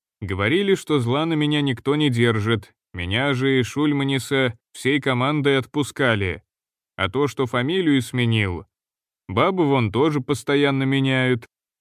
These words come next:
Погоревали, что язык забыл. "Хорошо, что штаны на толчке не забываешь снимать",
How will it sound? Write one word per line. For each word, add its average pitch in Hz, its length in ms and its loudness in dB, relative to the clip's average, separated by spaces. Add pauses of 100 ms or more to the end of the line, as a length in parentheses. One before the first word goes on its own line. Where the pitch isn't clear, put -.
(260)
Погоревали, 127 720 2
что 143 240 -4
язык 135 480 0
забыл. 107 600 0 (640)
"Хорошо, 127 540 0
что 165 260 0
штаны 156 460 -2
на 143 140 -2
толчке 139 480 0
не 120 140 2
забываешь 127 600 2
снимать", 127 600 0